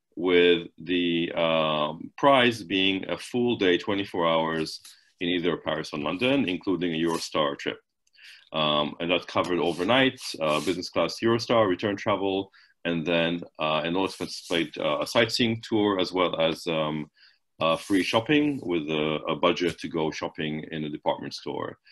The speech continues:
in, uh, London or Paris. And, um, basically, the way that we,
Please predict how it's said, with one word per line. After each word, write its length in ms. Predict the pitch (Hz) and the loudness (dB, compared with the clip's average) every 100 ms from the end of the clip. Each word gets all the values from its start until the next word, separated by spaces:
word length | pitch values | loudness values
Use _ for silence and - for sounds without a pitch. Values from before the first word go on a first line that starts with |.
| _ _ _ - | _ _ _ -10
in, 300 | 78 73 73 | -4 -4 -4
uh, 340 | 76 73 71 - 78 | -4 -2 -2 -4 -4
London 280 | 76 78 | -4 -4
or 60 | 73 | -6
Paris. 560 | - 110 165 165 - - - - _ _ | -2 0 0 -4 -8 -16 -20 -20 _ _
And, 640 | 87 87 85 85 87 80 _ _ _ 85 | 2 4 4 2 0 -2 _ _ _ -2
um, 460 | 87 82 85 78 | 0 2 0 0
basically, 720 | 98 101 - - 90 90 87 | 0 0 -2 -2 4 6 6
the 80 | 87 | 4
way 160 | 90 98 | 2 2
that 100 | 98 | 2
we, 400 | 92 90 90 | 2 2 0